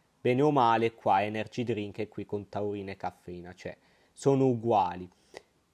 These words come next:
Lasciando da parte questa, qua troviamo i valori nutrizionali, eh, tutti gli ingredienti, eh, casomai vi interessasse, ci sono anche le indicazioni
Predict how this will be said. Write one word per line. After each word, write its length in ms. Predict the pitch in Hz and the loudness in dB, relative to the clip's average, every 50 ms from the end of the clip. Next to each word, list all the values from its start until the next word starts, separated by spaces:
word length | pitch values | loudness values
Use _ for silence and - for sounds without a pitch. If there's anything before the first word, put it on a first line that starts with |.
| _ _ _ | _ _ _
Lasciando 440 | 143 143 - - - 165 165 160 160 | -2 -2 0 4 4 6 6 6 6
da 140 | 135 131 127 | 6 6 8
parte 420 | - 139 135 131 - - 190 190 | 8 6 6 6 2 -2 -2 0
questa, 440 | - 151 143 139 135 - _ 131 120 - | 4 4 4 4 4 2 _ 0 0 2
qua 180 | - 123 113 | 4 2 2
troviamo 400 | - - 113 110 120 120 110 104 | 2 0 -2 2 2 2 2 0
i 60 | 107 101 | -2 2
valori 400 | 104 107 110 110 107 107 107 107 | 2 2 2 2 0 -2 -4 -6
nutrizionali, 1160 | 110 107 - - 123 113 - - - 165 175 175 147 107 104 110 120 120 113 98 92 90 _ _ _ _ _ _ _ _ | -8 -10 -4 -6 -6 -6 -6 -4 -2 0 0 2 2 0 2 2 2 0 0 -2 -6 -10 _ _ _ _ _ _ _ _
eh, 140 | _ - 101 | _ -12 -10
tutti 320 | _ - 110 - - 127 117 | _ -8 -10 -6 -4 -2 -2
gli 80 | 113 | 0
ingredienti, 1200 | 120 123 123 131 151 170 160 123 107 107 104 107 107 110 110 104 _ _ - 123 120 120 123 123 _ _ _ _ _ _ _ _ _ _ | -2 -2 0 4 4 4 4 4 2 2 2 2 0 0 -4 -8 _ _ -4 -2 -2 -2 -2 -4 _ _ _ _ _ _ _ _ _ _
eh, 380 | _ - 107 101 98 92 92 101 | _ -10 -6 -6 -4 -4 -4 -2
casomai 560 | - 120 110 - - 143 131 110 107 104 107 | 4 4 4 4 4 0 2 2 2 2 2
vi 80 | 101 107 | 2 0
interessasse, 1040 | 104 101 - - 104 98 98 98 95 - - - 107 98 92 90 90 - - - | -6 -8 -8 -8 -6 -6 -6 -6 -8 -12 -10 -6 -4 -4 -4 -4 -8 -12 -18 -18
ci 100 | _ - | _ -14
sono 240 | 101 - - 101 98 | -14 -12 -10 -10 -8
anche 220 | 101 98 _ - 107 | -10 -10 _ -6 -4
le 80 | 101 | -4
indicazioni 1080 | 101 101 98 104 - - 131 131 - - - - 113 110 104 107 104 104 107 107 104 | -4 -4 -8 -8 -2 -2 -2 -2 -4 -20 -12 -8 -4 -2 0 0 0 -2 -4 -6 -10